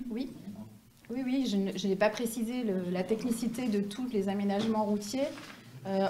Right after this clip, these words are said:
en plus du passage, euh, plus étroit pour les camions, il va y avoir un rond-point qui va être créé à la sortie de la zone industrielle d'Anglumeau,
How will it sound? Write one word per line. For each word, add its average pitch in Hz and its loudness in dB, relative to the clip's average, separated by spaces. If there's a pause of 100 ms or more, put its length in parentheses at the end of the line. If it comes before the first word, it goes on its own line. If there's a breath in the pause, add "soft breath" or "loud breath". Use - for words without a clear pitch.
en 240 4
plus 277 -2
du 208 0
passage, 214 4
euh, 190 0 (420)
plus 233 -2
étroit 240 4
pour 226 0
les 208 2
camions, 226 2 (120)
il 202 2
va 202 8
y 202 6
avoir 220 2
un 185 -2
rond-point 254 0
qui 247 -4
va 190 0
être 190 -2
créé 247 -6 (580 loud breath)
à 180 0
la 185 4
sortie 233 -4
de 214 2
la 190 2
zone 233 0
industrielle 202 0
d'Anglumeau, 196 0